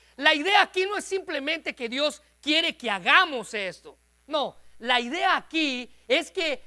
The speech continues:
a pesar de las circunstancias, dice Pablo, podemos hacer esto. Podemos estar gozosos, podemos orar siempre, podemos ser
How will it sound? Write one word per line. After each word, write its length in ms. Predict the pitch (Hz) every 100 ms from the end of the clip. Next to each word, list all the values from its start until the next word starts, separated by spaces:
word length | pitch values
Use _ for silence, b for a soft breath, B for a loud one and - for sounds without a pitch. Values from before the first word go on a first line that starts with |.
| b
a 260 | 262 294 -
pesar 580 | 277 - 320 392 440
de 100 | 370
las 180 | 320 285
circunstancias, 1000 | - 277 294 269 - 330 302 240 226 214
dice 280 | 185 240 233
Pablo, 520 | 190 254 208 196 196 - _ _ _
podemos 640 | - 208 190 359 453 190 -
hacer 300 | 156 - 156
esto. 300 | - _ _ _ _ _ _ _ _ _ _ _ _ _ _ _
Podemos 500 | 170 175 381 349 226
estar 300 | 208 240 214
gozosos, 580 | 185 - 180 151 _ _ _ _ _ _ _ _ -
podemos 520 | 202 226 392 349 247
orar 300 | 220 226 202
siempre, 540 | - 185 147 _ - _ _ _ _ _ _ _ _
podemos 580 | 170 175 226 226 220
ser 420 | - 202 180 175